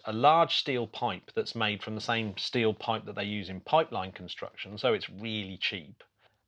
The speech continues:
And it runs on a fuel of a clean, a sort of cheap version of kerosene, not the R P one that, uh, u-, is usually used in rockets, and an oxidizer mix of nit-, a nitric acid and dinitrogen tetroxide.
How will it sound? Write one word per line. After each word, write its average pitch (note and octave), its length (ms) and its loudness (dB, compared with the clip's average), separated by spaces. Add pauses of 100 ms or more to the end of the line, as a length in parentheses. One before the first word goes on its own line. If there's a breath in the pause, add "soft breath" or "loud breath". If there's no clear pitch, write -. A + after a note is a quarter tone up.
(280)
And C3 340 2
it C#3+ 180 -2
runs C3+ 320 6
on C3 60 0
a B2 60 -2
fuel C#3 680 0
of A2+ 360 6
a G#2+ 60 -8 (120)
clean, C#3+ 420 0
a B2+ 120 2
sort B2+ 200 2
of - 60 -10
cheap C#3+ 320 4
version A2+ 320 4
of F#2 80 -8
kerosene, F#2 600 -4
not G#2 160 -2
the G2+ 100 -2
R F#2 140 0
P F#2 240 -10
one F2+ 320 -8
that, - 440 -12
uh, D#2+ 220 -6 (640 soft breath)
u-, A2 160 -4
is G2 140 -6
usually F#2 320 -2
used D#2+ 220 -12
in D#2 120 -18
rockets, - 480 -14
and G#2 100 -8
an G#2+ 260 -6
oxidizer A2 560 2
mix F#2 360 -10
of F#2 260 -6 (160)
nit-, A2+ 460 -4 (100)
a A2 60 -6
nitric D3 440 2
acid E2+ 480 -10
and F#2 220 -12
dinitrogen G2+ 1000 -4 (160)
tetroxide. - 1080 -8